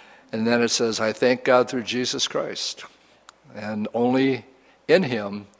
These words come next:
can we have confidence. And as long as we're making sure when we do good things that we're giving the glory back to the Lord, he'll continue to use you. As soon as you start taking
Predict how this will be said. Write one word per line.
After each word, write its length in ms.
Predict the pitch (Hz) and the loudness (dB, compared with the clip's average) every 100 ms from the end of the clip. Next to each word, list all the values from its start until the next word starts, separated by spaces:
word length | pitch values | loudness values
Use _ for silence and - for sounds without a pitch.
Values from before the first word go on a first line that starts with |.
| _ _ _ - | _ _ _ -6
can 180 | 127 117 | -2 -2
we 100 | 110 | 2
have 220 | 113 - | 0 0
confidence. 800 | - 127 120 127 127 120 - - _ _ _ - - _ _ _ _ | 0 0 0 -2 -4 -2 -6 -8 _ _ _ -20 -20 _ _ _ _
And 200 | 113 107 | -6 -4
as 140 | 107 107 | -2 4
long 220 | 120 127 | 6 6
as 140 | 120 | 2
we're 120 | 117 | 2
making 360 | 110 123 123 120 | 4 2 2 0
sure 380 | - 135 131 131 | 2 4 4 2
when 180 | 113 110 | 0 -4
we 100 | 107 | -2
do 140 | 127 | -2
good 240 | 127 127 110 | 0 -2 0
things 280 | 131 147 | -2 -2
that 120 | 117 107 | -2 -2
we're 60 | |
giving 320 | 104 113 113 | -2 -2 -2
the 80 | 113 | -2
glory 340 | 107 117 117 113 | 0 2 2 4
back 260 | 117 117 | 4 4
to 100 | - | 0
the 160 | 110 113 | -2 0
Lord, 340 | 113 123 170 185 - _ _ - | 4 4 2 -4 -20 _ _ -14
he'll 140 | - 98 | -10 -8
continue 600 | 107 101 110 110 110 107 - | -8 -6 -6 -4 -6 -8 -10
to 120 | 123 | -6
use 320 | 127 151 - | -6 -6 -8
you. 160 | - - _ _ - - - - | -12 -18 _ _ -20 -20 -20 -10
As 100 | 104 | -4
soon 220 | - 123 | -2 -2
as 140 | 113 113 | -2 -4
you 80 | |
start 280 | 110 127 113 | 0 0 0
taking 480 | - 117 120 113 | 0 -2 -2 -4